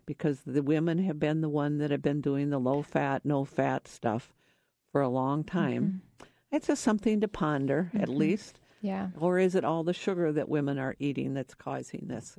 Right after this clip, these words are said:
Speaker 1: It's, something's causing it.
Speaker 2: Probably a little bit of both.
Speaker 1: So, Cassie, I wanna get, before we take any more callers, I wanna get back to Teresa because I think she, it's so interesting.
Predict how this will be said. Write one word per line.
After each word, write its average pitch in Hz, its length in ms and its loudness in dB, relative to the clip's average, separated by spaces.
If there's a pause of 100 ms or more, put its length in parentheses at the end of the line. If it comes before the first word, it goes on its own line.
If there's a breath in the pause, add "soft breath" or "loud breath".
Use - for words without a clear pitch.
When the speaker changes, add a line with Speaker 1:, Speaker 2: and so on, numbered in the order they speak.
(100)
Speaker 1:
It's, 185 220 -4
something's 185 520 -2
causing 147 540 -2
it. - 200 -12 (280)
Speaker 2:
Probably 196 380 -2
a 160 60 0
little 185 260 -2
bit 202 140 0
of 190 100 -2
both. 175 540 -4 (260 soft breath)
Speaker 1:
So, 262 220 4 (320)
Cassie, 220 300 4
I 240 100 4
wanna 294 240 2
get, 196 320 0
before 190 300 2
we 254 100 2
take 208 220 2
any 180 160 2
more 160 200 0
callers, 143 440 -2
I 175 120 2
wanna 220 240 0
get 170 200 -4
back 143 260 -2
to 156 100 -4
Teresa - 520 -2
because - 320 -4
I 135 80 0
think 160 260 -2
she, - 300 -2
it's - 180 -6
so 190 320 2
interesting. - 640 -4